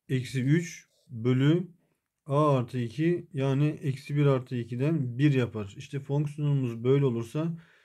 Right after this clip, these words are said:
bütün x'ler için bir değer tanımlaması yapmış oluruz. Bizim fonksiyonumuz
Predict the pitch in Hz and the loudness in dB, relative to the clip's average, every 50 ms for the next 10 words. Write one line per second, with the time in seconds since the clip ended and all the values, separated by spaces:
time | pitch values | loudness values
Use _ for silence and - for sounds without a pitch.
0 | _ _ - 127 127 127 170 175 156 - 160 143 143 - - 139 135 123 120 - | _ _ -12 -10 -8 -2 0 0 0 2 0 -2 -2 -2 0 0 0 0 0 -2
1 | 123 120 117 117 120 139 156 156 143 135 135 127 131 147 170 165 165 - - - | -4 -4 -4 -2 2 2 4 4 4 4 4 4 4 2 2 -2 -4 -10 -8 -4
2 | 135 135 135 131 127 127 127 127 - 165 175 175 165 143 139 131 135 143 143 143 | -4 -2 0 0 2 0 0 -2 -2 -2 0 2 2 2 2 2 2 -2 -2 0
3 | 143 120 110 107 101 98 - - _ _ _ _ _ _ _ _ _ _ _ _ | -2 -2 -2 -2 -4 -6 -10 -14 _ _ _ _ _ _ _ _ _ _ _ _
4 | _ _ _ _ _ _ _ _ _ _ _ _ - 127 123 131 147 151 147 143 | _ _ _ _ _ _ _ _ _ _ _ _ -10 -6 -2 2 2 2 4 4
5 | 147 139 135 127 - - 135 127 123 123 135 156 170 170 - | 4 4 4 4 0 -4 -2 0 0 2 2 0 0 -2 -6